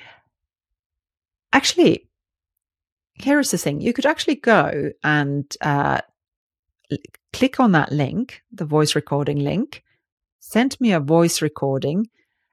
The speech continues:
to tell me which episode, <laughs> which episode you've loved the most, which one has been most impactful for you, and why. You know, it would be really nice to let people to,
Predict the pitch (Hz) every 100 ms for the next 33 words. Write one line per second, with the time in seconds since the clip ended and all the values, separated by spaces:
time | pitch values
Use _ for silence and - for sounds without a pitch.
0 | _ - 165 156 151 151 - - 190 214
1 | 247 180 139 151 - 135 185 262 - -
2 | - 165 - 139 - - - 208 - -
3 | 226 175 151 190 143 151 - 269 294 294
4 | 277 269 - 185 262 - 214 214 - 156
5 | 151 147 - - 151 160 - 151 147 139
6 | - - _ - 143 135 - 135 - 185
7 | 240 - 202 165 156 147 - - 143 147
8 | 165 - 170 - 143 - - 139 143 -
9 | 139 151 262 - - - - 160 156 156
10 | 151 151 - - 143 160 165 160 - -
11 | - _ _ _ _ _ 190 175 165 165
12 | - 196 180 185 269 277 202 175 147 -
13 | 147 151 - 170 165 147 - 147 147